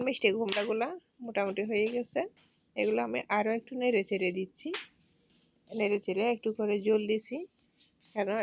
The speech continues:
এটা একটু সিদ্ধ হতে হবে। তো এদিকে আমি সব রান্না প্রায় শেষ হয়ে আসতেছে, মাছের মশলাগুলো কষানো হয়ে গেছে। এখন মশলার মধ্যে আমি মাছগুলো দিয়ে দিব, মাছগুলো দিয়ে রান্না শেষ করে আমি তাড়াতাড়ি খাওয়ার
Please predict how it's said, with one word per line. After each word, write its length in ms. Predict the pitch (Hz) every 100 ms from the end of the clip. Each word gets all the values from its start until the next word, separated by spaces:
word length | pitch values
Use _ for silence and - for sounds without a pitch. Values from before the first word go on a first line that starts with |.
| 196
এটা 140 | 226 220
একটু 140 | - 233 -
সিদ্ধ 200 | 233 196 196
হতে 160 | 202 214
হবে। 200 | 214 254 - - - - - _ _ - _ _ _ -
তো 80 | 269 226
এদিকে 240 | 233 240 269
আমি 160 | 233 277 415 - - -
সব 160 | 247 247
রান্না 260 | 247 240 247 247
প্রায় 200 | 226 208 214
শেষ 140 | 233 226
হয়ে 160 | 254 240 220
আসতেছে, 400 | 220 254 254 277 381 302 - - 294 262
মাছের 260 | 208 202 226 220
মশলাগুলো 580 | 208 - 226 220 226 233 247
কষানো 320 | 220 220 220 226
হয়ে 160 | 226 226
গেছে। 240 | 240 - 302 381 - - - 196
এখন 220 | 190 214 220
মশলার 280 | 214 - 220
মধ্যে 180 | 214 214 233
আমি 100 | 240 262
মাছগুলো 360 | 226 214 214 214
দিয়ে 140 | 220 226
দিব, 140 | 214 214 285 285
মাছগুলো 360 | 247 - 208 208
দিয়ে 180 | 226 269 302 - - - - - -
রান্না 300 | 208 202 202 208
শেষ 160 | 247 233 -
করে 180 | 254 247 285 214
আমি 160 | 208 208 202
তাড়াতাড়ি 380 | 214 208 208 214
খাওয়ার 220 | 208 208